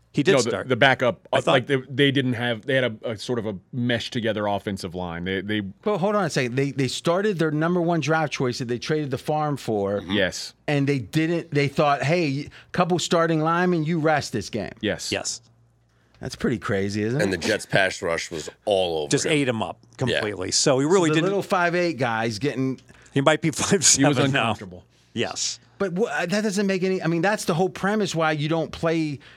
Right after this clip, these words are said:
Speaker 3: elite quarterbacks later into the game in these preseason is it's like you gotta have the starting O-line with them.
Speaker 1: I agree.
Speaker 3: <sighs> I, I, I gotta be honest with you. I don't wanna give away the pick, but Frank Reich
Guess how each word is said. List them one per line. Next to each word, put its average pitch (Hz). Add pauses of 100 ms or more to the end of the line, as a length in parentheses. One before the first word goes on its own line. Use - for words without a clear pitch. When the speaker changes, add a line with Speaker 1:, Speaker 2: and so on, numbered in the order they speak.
(240)
Speaker 3:
elite 156
quarterbacks 143 (160)
later 151 (100)
into 151
the 135
game 165
in 135
these 131
preseason 139
is 135
it's 139
like 139
you 127
gotta 151
have 143
the 135
starting 147
O-line 165
with 107
them. 113
Speaker 1:
I 123
agree. 147
Speaker 3:
<sighs> -
I, 123
I, 135
I 165
gotta 143
be 117
honest 113
with 95
you. 101
I 117
don't 139
wanna 131
give 117
away 113
the 98
pick, 101 (500)
but 113
Frank 170
Reich 135